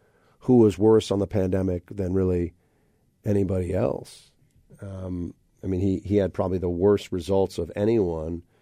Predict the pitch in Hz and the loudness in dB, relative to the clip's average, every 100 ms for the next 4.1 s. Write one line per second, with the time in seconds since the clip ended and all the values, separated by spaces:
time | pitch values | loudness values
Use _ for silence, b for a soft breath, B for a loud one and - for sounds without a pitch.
0 | _ _ _ _ - 104 98 110 101 101 | _ _ _ _ -8 -4 -2 -2 -4 -6
1 | 107 98 95 101 - - - 90 90 _ | -6 -6 -4 -6 -6 -10 -6 -8 -8 _
2 | - 98 95 92 - 101 110 127 117 98 | -6 -4 -2 -4 -4 0 0 2 0 0
3 | 95 87 95 90 85 87 73 87 92 85 | -2 0 0 0 -2 -4 -4 -4 -4 -6
4 | - | -14